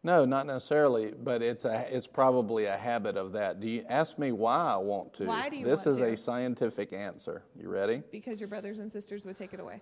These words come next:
Speaker 1: No, no, no, no. It's got nothing to do with that. When you chew up candy, you are breaking that into a lot of smaller pieces, right? And when you break it up into smaller pieces, there is a lot more surface area,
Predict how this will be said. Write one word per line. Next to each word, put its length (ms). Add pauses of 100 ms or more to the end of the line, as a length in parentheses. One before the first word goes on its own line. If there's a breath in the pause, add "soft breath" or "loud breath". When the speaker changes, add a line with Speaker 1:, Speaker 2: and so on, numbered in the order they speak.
(140)
Speaker 1:
No, 320 (260)
no, 220
no, 160
no. 220
It's 120
got 160
nothing 240
to 60
do 160
with 100
that. 340 (120)
When 440
you 220
chew 380
up 260
candy, 680 (260)
you 240
are 60
breaking 720
that 340
into 800
a 80
lot 320
of 120
smaller 540
pieces, 680 (580)
right? 280 (720)
And 160
when 120
you 80
break 280
it 80
up 160
into 120
smaller 440
pieces, 800 (260 soft breath)
there 200
is 260
a 100
lot 540
more 260
surface 600
area, 480